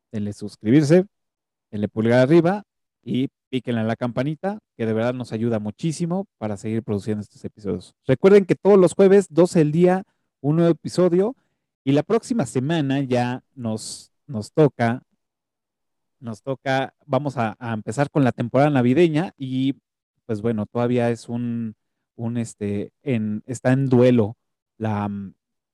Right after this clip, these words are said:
la película que vamos a grabar la próxima semana, así que, pues, bueno, va a ser sorpresa. La próxima semana sabrán cuál va a ser la que vamos a tener de Navidad,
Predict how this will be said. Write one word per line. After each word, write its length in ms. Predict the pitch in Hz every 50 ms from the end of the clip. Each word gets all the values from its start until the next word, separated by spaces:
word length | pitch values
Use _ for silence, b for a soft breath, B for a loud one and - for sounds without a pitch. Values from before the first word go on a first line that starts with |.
| _ _ _ _ _ _ _ _ _ _ _
la 100 | 131 -
película 480 | - 123 113 127 147 - - 120 104 -
que 180 | - 110 104
vamos 280 | 104 113 113 117 110 -
a 60 | 110
grabar 480 | 107 104 110 110 113 110 113 117 117 113
la 80 | 113
próxima 320 | - 120 113 123 120 117 104
semana, 420 | 120 127 139 135 139 175 180 143
así 200 | 107 - - 107 _ -
que, 160 | 110 101 -
pues, 180 | _ _ -
bueno, 140 | - 87 - _ _ -
va 60 | 110
a 40 | 104
ser 160 | - 113 -
sorpresa. 520 | - 98 87 _ _ 95 101 - 139 147 _ _ _ _ -
La 100 | 113 -
próxima 300 | - 113 - - 107 104
semana 180 | - 104 131
sabrán 400 | - - 101 90 107 120 101 98 -
cuál 160 | - 110 104
va 60 | 113
a 40 | 101
ser 180 | - 113 - -
la 80 | 101
que 120 | - - 104
vamos 300 | 101 101 101 101 92 -
a 40 | 107
tener 280 | - 110 110 113 110 127
de 100 | 117 110
Navidad, 340 | 113 127 143 156 165 208